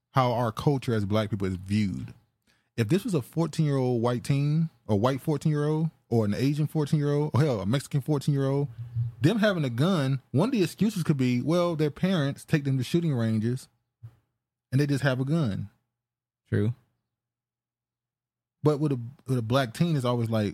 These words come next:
Speaker 1: a criminal. You, a black teen having a gun, he doing something criminal.
Speaker 2: Well, what is that?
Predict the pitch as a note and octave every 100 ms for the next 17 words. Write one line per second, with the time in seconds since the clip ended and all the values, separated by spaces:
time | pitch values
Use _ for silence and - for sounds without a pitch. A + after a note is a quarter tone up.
0 | - - C3 G#2+ F2 F#2+ _ _ _ _
1 | _ _ _ _ _ _ _ - C3+ E3+
2 | D#3 - G2+ B2+ D#3+ - E3 D#3 D3 D3+
3 | C#3+ B2+ D#3 D#3+ E3+ E3 - _ _ -
4 | C3+ C3 B2 A#2+ G#2 A2+ F#2+ - _ _
5 | _ _ _ _ - A2+ A#2+ A#2+ A2 G2+
6 | F#2 D2+